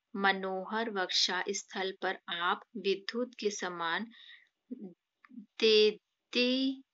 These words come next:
देदीप्यमान होती है तथा जो समस्त लोकों की माता भार्गव पुत्री भगवती श्री लक्ष्मी की पूजनीय मूर्ति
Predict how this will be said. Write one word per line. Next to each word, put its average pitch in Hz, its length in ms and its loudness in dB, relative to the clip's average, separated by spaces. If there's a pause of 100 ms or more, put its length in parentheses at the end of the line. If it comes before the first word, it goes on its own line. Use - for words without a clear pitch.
(260)
देदीप्यमान 202 1900 2
होती 190 600 -4
है 170 160 -6 (760)
तथा 208 500 0 (140)
जो 214 200 2
समस्त 208 600 -2
लोकों 208 600 -2
की 170 420 -8 (200)
माता 185 640 -2 (580)
भार्गव 202 580 4
पुत्री 208 640 -6 (240)
भगवती 185 680 -4
श्री 214 300 0
लक्ष्मी 196 480 -2
की 202 400 -6
पूजनीय 196 640 -2
मूर्ति 202 720 -6